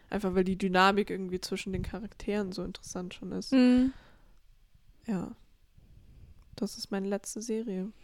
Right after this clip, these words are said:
Speaker 2: Okay, dann mache ich jetzt den Übergang, weil ich hab nämlich keine Serien mehr. Ich
Speaker 1: Ja.
Speaker 2: hab aber was, was eigentlich weder Film noch
Speaker 1: Ich hab aber
Speaker 2: Serie
Speaker 1: grad
Speaker 2: ist.
Speaker 1: so ein bisschen gespickt und ich glaub, wir haben ein paar Sachen, die wir gleich haben. Deswegen,
Speaker 2: Echt jetzt?
Speaker 1: ja. Aber vielleicht hab ich's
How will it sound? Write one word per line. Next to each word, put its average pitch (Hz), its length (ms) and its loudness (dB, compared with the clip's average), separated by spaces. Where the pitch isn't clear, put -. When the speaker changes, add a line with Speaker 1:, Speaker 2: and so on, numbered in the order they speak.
Speaker 2:
Okay, 226 480 6
dann 240 320 6
mache 269 240 2
ich 285 120 -4
jetzt - 220 -6
den 240 140 -2
Übergang, 220 720 4
weil 202 100 6
ich - 120 0
hab 277 160 2
nämlich 220 240 0
keine 226 260 2
Serien 220 460 2
mehr. 226 180 4
Ich 247 100 -2
Speaker 1:
Ja. 254 120 8
Speaker 2:
hab 247 80 6
aber 226 240 10
was, 233 240 10
was 233 160 0
eigentlich 233 460 6
weder 226 220 8
Film 233 340 6
noch 214 100 8
Speaker 1:
Ich 254 60 12
hab 254 80 8
aber 247 100 10
Speaker 2:
Serie 233 180 12
Speaker 1:
grad - 160 12
Speaker 2:
ist. 202 120 8
Speaker 1:
so 247 40 4
ein 226 60 2
bisschen 220 380 0
gespickt 233 460 -2
und 214 120 -6
ich - 80 -12
glaub, 208 240 0
wir 208 120 -4
haben 202 120 -4
ein 202 40 -10
paar 208 220 -4
Sachen, 208 320 -6
die 196 160 -10
wir 196 80 -6
gleich 196 420 -8
haben. 185 260 -12
Deswegen, 202 380 4
Speaker 2:
Echt 269 140 8
jetzt? 403 300 10
Speaker 1:
ja. 196 160 -6
Aber 208 260 4
vielleicht 208 380 10
hab 196 280 4
ich's - 220 -4